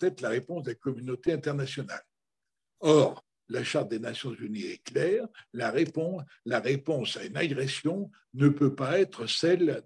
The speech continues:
de, de, d'un, d'un, d'un pays seul, sauf, il, elle peut être celle d'un pays seul, euh, tant que le Conseil de sécurité ne s'est pas saisi de l'affaire. C'est, or, là, on a un problème,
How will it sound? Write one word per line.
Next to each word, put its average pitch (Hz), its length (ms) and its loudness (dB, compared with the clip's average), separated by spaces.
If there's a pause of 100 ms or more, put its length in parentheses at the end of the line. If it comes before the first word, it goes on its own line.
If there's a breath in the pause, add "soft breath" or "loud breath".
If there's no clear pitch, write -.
de, 131 260 6
de, 135 140 -6 (100)
d'un, 135 240 -6 (100)
d'un, 110 220 -4 (240)
d'un 110 200 -6
pays 156 340 -6
seul, - 440 0 (240)
sauf, - 460 8 (880)
il, 135 240 6 (440 soft breath)
elle 139 220 2
peut 175 100 6
être 156 140 8
celle 170 220 4
d'un 139 120 4
pays 139 260 -6
seul, 185 340 0 (280 loud breath)
euh, 202 100 -4 (560)
tant 214 280 6
que - 120 4
le 175 260 10
Conseil 156 420 0
de - 100 -6
sécurité 139 640 -2
ne 180 60 -6
s'est 135 200 -2
pas 175 160 4
saisi - 460 -4 (460)
de 165 100 8
l'affaire. 156 500 0 (240)
C'est, 165 320 10
or, 160 380 8
là, 156 280 4
on 127 100 -4
a 110 80 -2
un 110 60 -8
problème, 156 680 -4